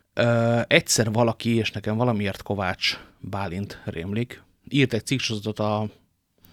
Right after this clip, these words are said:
a színházi ilyen háttérmunkákról, tehát aki nem a színész és a kezében a koponyával üvöltözik, az, hogy lenni vagy nem lenni.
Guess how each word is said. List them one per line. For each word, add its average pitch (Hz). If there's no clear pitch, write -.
a 123
színházi 120
ilyen 110
háttérmunkákról, 110
tehát 120
aki 113
nem 117
a 110
színész 107
és 107
a 107
kezében 107
a 107
koponyával 110
üvöltözik, 107
az, 107
hogy 107
lenni 101
vagy 95
nem 95
lenni. 117